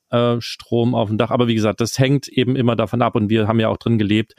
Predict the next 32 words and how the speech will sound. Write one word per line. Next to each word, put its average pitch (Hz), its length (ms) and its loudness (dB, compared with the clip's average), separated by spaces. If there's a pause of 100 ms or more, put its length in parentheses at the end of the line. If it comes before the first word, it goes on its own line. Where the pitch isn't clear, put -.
(320)
was 107 200 -4
nochmal 107 240 0
eine 98 80 -2
andere 101 180 -4
Geschichte 104 420 -4
ist, - 180 -8
als 101 400 -6
unterwegs 95 460 -8
zu 101 60 -14
sein. 92 220 -10
Ich - 160 -12 (520)
finde 175 260 0
in 160 100 0
Powerstations 160 680 -2
auch 135 160 -2
in 165 100 2
Reisemobilen 151 720 0
durchaus 131 600 0
sinnvolle 139 520 2
Anwendungen, 185 800 4
nicht 151 520 0
immer 185 300 4
und 147 200 2
nicht 139 180 2
überba-, 147 580 0
überall, 151 500 2
aber 135 200 2
gerade 139 280 0
eben 135 140 4
das 127 140 0
Thema 127 260 2
Nachrüstung, 131 920 2